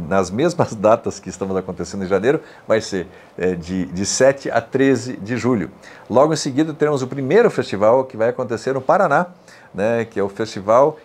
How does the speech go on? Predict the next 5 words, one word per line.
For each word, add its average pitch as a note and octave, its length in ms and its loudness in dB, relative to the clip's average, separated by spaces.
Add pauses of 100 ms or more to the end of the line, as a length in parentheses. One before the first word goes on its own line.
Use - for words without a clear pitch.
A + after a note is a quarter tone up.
(100)
Internacional A2 640 -2
Música, D3+ 640 -4 (260)
é, F2 840 2
é, - 40 -12
a, F2 160 0